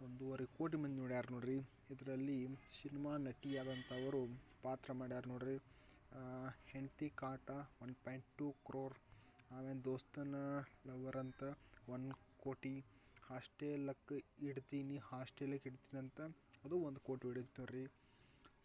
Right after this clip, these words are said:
ಸಾವುಕಾರ್ತಿ ತಲಿ ಕೆಟ್ಟೈತಿ ಅದು ಒಂದ್ ಕೋಟಿ ರೀ. ಈ ರೀತಿ ನೋಡ್ತಾ ಎಷ್ಟು ಸ್ಕ್ರೋಲ್ ಮಾಡ್ತಾ ಹೋಗ್ತಿರಲ್ಲ ನೀವು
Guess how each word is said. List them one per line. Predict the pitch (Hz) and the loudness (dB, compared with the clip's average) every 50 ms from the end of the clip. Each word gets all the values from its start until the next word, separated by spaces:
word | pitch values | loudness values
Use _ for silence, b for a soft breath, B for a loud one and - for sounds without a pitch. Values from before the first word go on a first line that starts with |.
| - - | -10 -6
ಸಾವುಕಾರ್ತಿ | 143 139 139 135 - 151 143 135 131 - - | -2 -2 -2 -2 0 -2 -4 -4 -4 -6 -8
ತಲಿ | 139 - - 127 131 135 | -8 -4 -2 -2 -2 -2
ಕೆಟ್ಟೈತಿ | - - 135 - - - 120 120 - - 131 131 | -2 -4 -4 -4 -4 -10 -10 -10 -6 -4 -4 -4
ಅದು | 127 - 160 | -4 -2 0
ಒಂದ್ | 165 175 160 143 139 | 0 0 0 0 -4
ಕೋಟಿ | - - 131 127 127 123 - 127 | -4 -2 -2 -2 -2 -2 -2 -2
ರೀ. | 127 127 127 131 - - - - - b b b b b b b b b b b - | 0 0 0 -2 -8 -12 -20 -20 -20 b b b b b b b b b b b 0
ಈ | 151 156 151 | 2 2 4
ರೀತಿ | 143 143 135 - 156 | 2 2 2 4 2
ನೋಡ್ತಾ | 156 151 135 127 131 131 - - 143 | 4 4 2 0 -2 -4 -6 -6 -4
ಎಷ್ಟು | 135 135 143 135 131 127 131 131 135 135 - - - 147 | -2 -2 -2 -2 -2 -2 -2 -2 -2 -2 -4 -4 -4 -4
ಸ್ಕ್ರೋಲ್ | - - - - 143 143 139 139 | -4 -4 -10 -8 -6 -6 -4 -4
ಮಾಡ್ತಾ | 135 135 131 131 131 - 135 | -4 -4 -6 -6 -8 -6 -6
ಹೋಗ್ತಿರಲ್ಲ | 135 127 131 - - - - 139 135 143 143 | -6 -6 -6 -10 -12 -6 -4 -2 2 2 2
ನೀವು | 147 156 151 147 143 | 2 2 0 -2 -4